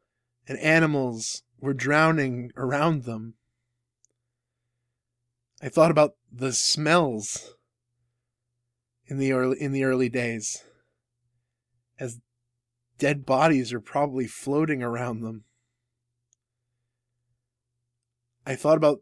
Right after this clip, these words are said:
the loneliness and the isolation as you're realizing that suddenly everything becomes quiet after a while. And all you hear is the waves because it's just you left.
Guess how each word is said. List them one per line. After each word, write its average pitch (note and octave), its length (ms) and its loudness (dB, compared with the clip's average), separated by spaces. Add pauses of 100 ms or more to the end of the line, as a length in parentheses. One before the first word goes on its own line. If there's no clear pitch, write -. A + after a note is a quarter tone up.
the B2+ 140 -10
loneliness C#3 600 0
and B2+ 80 -8
the B2 100 -6
isolation C3+ 720 -2
as A#2+ 220 -6
you're E3+ 140 2
realizing C#3+ 760 0
that B2 220 -4
suddenly F3+ 480 0
everything E3+ 460 -2
becomes D3+ 520 -6 (100)
quiet C#3 680 -2
after A#2+ 360 -8
a A#2 80 -6
while. A#2 480 -8 (1200)
And B2+ 140 -10
all D#3 180 2
you D#3+ 140 0
hear F3 360 0
is C3 140 0
the A#2+ 140 -8
waves A#2 400 -8
because B2+ 340 -10
it's E3+ 220 -6
just - 440 -2
you D3+ 520 -2
left. - 560 -4